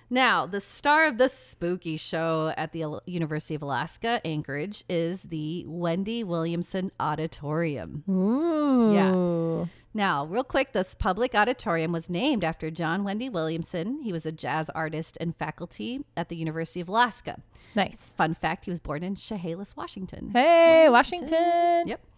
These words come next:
Speaker 1: Now, the construction on the auditorium started in s-, nineteen seventy-three, but then financial issues put a pause on it. So it's crazy. Finally, it finished in nineteen seventy-six, but not in the greatest condition,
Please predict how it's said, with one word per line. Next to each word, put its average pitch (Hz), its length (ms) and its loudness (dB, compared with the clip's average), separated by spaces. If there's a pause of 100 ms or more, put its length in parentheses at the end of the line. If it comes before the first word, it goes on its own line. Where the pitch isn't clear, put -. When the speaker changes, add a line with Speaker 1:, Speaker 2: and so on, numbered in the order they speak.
(400)
Speaker 1:
Now, 220 200 4
the 208 120 0
construction 294 680 -4
on 349 140 2
the 254 160 0
auditorium 208 540 0
started 208 600 -2
in 160 220 -4
s-, - 200 -18
nineteen 170 500 -4
seventy-three, 180 880 -4 (320)
but 208 120 -4
then 202 200 0
financial 185 560 -2
issues 185 320 -4
put - 160 -2
a 170 80 2
pause 220 380 2
on 196 140 2
it. 170 180 -2 (100)
So 170 360 0 (500)
it's 208 140 -6
crazy. 165 340 0
Finally, 220 340 2
it - 140 -6
finished 220 320 -4
in 185 120 -4
nineteen 208 440 -4
seventy-six, 196 840 -6 (140)
but 185 180 -2
not 160 280 -2
in 180 140 -2
the 202 80 -6
greatest 151 560 -8
condition, 196 720 -2